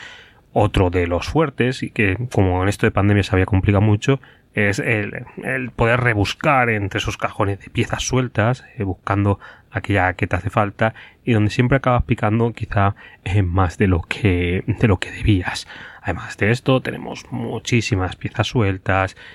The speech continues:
eh, piezas antiguas, descatalogadas y mucho, mucho custom, eh, es decir, eh, de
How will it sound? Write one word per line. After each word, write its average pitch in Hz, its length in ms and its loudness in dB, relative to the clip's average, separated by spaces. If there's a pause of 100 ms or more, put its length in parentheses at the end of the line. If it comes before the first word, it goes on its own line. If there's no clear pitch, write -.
(200)
eh, 92 280 0
piezas - 300 -2
antiguas, 101 560 2
descatalogadas 98 920 0 (440)
y 110 480 4
mucho, 147 520 2
mucho 120 440 2
custom, - 640 -4
eh, 92 440 -4
es 87 40 -8
decir, 95 380 0
eh, 104 460 -2 (520)
de - 140 -2